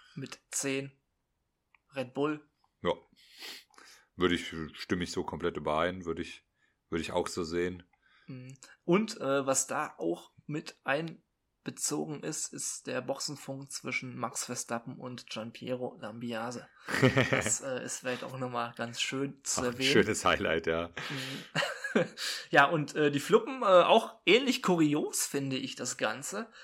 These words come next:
Speaker 2: Mhm.
Speaker 1: Ähm, da mach mal, wie gesagt, äh, ich kann ja ganz kurz sagen, äh, die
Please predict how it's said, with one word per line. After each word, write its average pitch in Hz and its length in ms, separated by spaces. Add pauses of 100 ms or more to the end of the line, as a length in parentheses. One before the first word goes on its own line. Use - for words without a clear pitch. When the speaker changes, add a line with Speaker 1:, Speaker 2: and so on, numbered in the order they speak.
Speaker 2:
Mhm. 90 280
Speaker 1:
Ähm, 160 320 (160)
da 170 540
mach 147 280
mal, 143 240
wie 139 140
gesagt, 127 440
äh, 120 220 (460)
ich - 120
kann 151 140
ja 156 140
ganz 139 240
kurz 143 280
sagen, 139 360
äh, 135 160
die 139 380